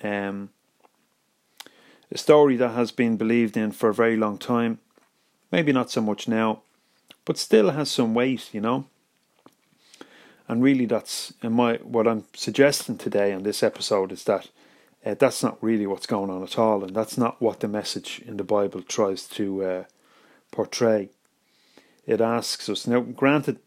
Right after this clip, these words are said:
that material was written many thousands of years ago, and, uh,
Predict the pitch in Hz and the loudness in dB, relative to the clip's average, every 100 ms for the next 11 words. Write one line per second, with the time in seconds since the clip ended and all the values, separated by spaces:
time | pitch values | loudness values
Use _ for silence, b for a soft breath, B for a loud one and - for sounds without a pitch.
0 | _ 120 104 _ _ _ - 131 - 120 | _ -2 -2 _ _ _ -16 -4 2 2
1 | 117 104 95 - 110 110 98 - 110 110 | 2 -2 -4 -2 -2 -2 -8 -6 -4 -4
2 | 101 113 104 92 95 98 117 113 - 98 | 0 0 0 -4 -6 -2 -2 -2 -4 -4
3 | 104 b b b b b b b 107 101 | -4 b b b b b b b -6 -4
4 | 98 98 95 95 | -2 -2 -2 -6